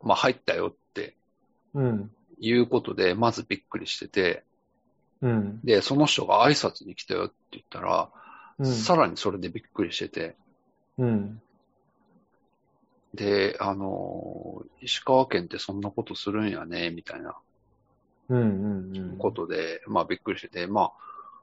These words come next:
Speaker 1: 僕も何回か引っ越しはしてるけど、
Speaker 2: うん。
Speaker 1: まずそんなことをよ、挨拶来られたこともないし、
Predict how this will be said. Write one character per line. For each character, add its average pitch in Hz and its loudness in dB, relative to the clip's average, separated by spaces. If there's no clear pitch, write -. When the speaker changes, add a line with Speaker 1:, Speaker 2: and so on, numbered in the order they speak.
Speaker 1:
僕 147 6
も 220 8
何 190 6
回 107 6
か - 2
引 80 -4
っ - -6
越 117 -2
し - 0
は 110 2
し - 0
て 120 6
る 104 4
け 107 -4
ど、 92 0
Speaker 2:
う 131 2
ん。 110 -2
Speaker 1:
ま 196 6
ず 160 2
そ 147 4
ん 151 6
な 147 8
こ 151 4
と 107 0
を 95 0
よ、 101 0
挨 131 6
拶 92 -2
来 101 2
ら 113 10
れ 101 2
た 87 -6
こ - -10
と - -6
も 90 -10
な 92 -4
い 85 -6
し、 90 0